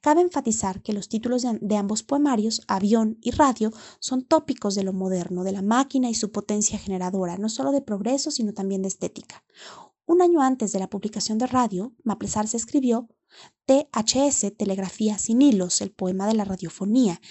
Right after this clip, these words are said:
el cual pasó a la historia como el primer poema que se transmitió por radio en México.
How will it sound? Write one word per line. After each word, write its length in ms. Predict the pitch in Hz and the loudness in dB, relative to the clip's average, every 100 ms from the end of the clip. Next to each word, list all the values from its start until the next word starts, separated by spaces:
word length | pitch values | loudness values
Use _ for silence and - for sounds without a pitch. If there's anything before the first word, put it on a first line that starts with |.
| - - | -16 -8
el 160 | - 208 | -4 -2
cual 160 | 214 208 | -2 -4
pasó 240 | 202 - | -6 -6
a 20 | |
la 80 | 196 | -8
historia 600 | 180 - 294 277 220 220 | -6 -2 4 4 4 -2
como 180 | 226 208 | -2 -4
el 100 | 196 | -4
primer 460 | - 185 240 277 - | -4 -2 0 -2 -2
poema 400 | 220 269 277 269 | -2 0 0 -2
que 240 | 226 220 _ - | -8 -8 _ -8
se 160 | - | -8
transmitió 560 | 190 185 - 185 208 202 | -6 -6 -6 -6 -4 -4
por 180 | 247 - | -4 0
radio 280 | 214 196 | 0 0
en 120 | 190 180 | -2 -4
México. 460 | 170 - 170 - | -6 -8 -10 -10